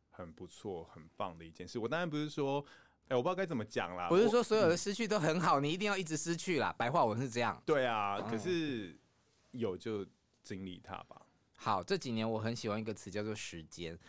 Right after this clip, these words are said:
Speaker 2: 时间我觉得是一个很好的朋友，但虽然有时候他也很讨人厌，像小偷会偷走很多事情，但是常常就是当你走了一段路之后，回头去看那个时间，嗯，都会有不同的体会。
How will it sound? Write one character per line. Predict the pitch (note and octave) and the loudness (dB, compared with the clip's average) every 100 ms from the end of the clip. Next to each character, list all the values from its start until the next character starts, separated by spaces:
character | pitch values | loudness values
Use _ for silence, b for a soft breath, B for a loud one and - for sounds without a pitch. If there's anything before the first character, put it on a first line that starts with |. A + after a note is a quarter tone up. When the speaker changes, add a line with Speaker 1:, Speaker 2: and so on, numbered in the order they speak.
| B | B
Speaker 2:
时 | - - B2+ | -12 -4 -4
间 | C3 C#3+ D3 C#3 - - | 0 -2 -2 -6 -14 -8
我 | G2+ | -6
觉 | G2+ | -4
得 | G#2+ | -4
是 | A#2 - | -4 -4
一 | A#2 | -4
个 | A2 | -4
很 | G2 F2+ | -4 -6
好 | G2+ | -6
的 | E2+ | -8
朋 | G#2+ D#2+ | -10 -10
友， | F2+ C#2+ - | -8 -8 -6
但 | C3+ | -6
虽 | A2 C#3 | -4 0
然 | B2+ | 0
有 | A2 E2+ | 0 -4
时 | - | -4
候 | G#2+ | -4
他 | G#2+ | -2
也 | A2 E2+ | -2 -4
很 | F2 F2 | -8 -10
讨 | - D#2+ | -4 -4
人 | E2 D#2+ | -4 -6
厌， | A2 A2 B B | -6 -6 B B
像 | - D3 A2+ | -6 -4 -4
小 | - E2+ | -4 -4
偷 | - A2+ | -4 -4
会 | A2+ | -4
偷 | G#2+ G#2+ G#2 | -4 -4 -4
走 | G2 | -6
很 | F2+ E2+ | -8 -12
多 | F#2 F#2 | -10 -10
事 | - E2+ | -10 -10
情， | - - - B B B | -14 -16 -20 B B B
但 | D3+ C3 | -4 -4
是 | A2 B2 G2+ - b b b - | -4 -6 -6 -8 b b b -12
常 | A#2 A2+ | -6 -6
常 | B2 A2+ | -2 -2
就 | A#2+ | -2
是 | B2 | -4
当 | A#2 - C#3+ | -4 -2 -2
你 | B2+ | -2
走 | A#2 F2 | -6 -6
了 | D#2+ | -6
一 | D#2+ | -10
段 | F#2 A#2 G#2 | -6 -2 -2
路 | G2+ | -2
之 | F#2 F#2 | -6 -6
后， | G2+ | -6
回 | F#2 - F2 | -8 -8 -8
头 | F#2+ F2 | -8 -10
去 | - | -10
看 | G#2+ A2+ F#2+ | -8 -8 -8
那 | |
个 | F2+ | -8
时 | E2+ - D2 | -10 -12 -14
间， | - D2+ D2 - | -14 -16 -16 -12
嗯， | G#2+ F2+ | -10 -8
都 | - A#2 | -4 -2
会 | B2+ | -2
有 | F2+ | -4
不 | - | -6
同 | - F2 | -12 -10
的 | D2 | -12
体 | - - | -14 -18
会。 | - - | -14 -14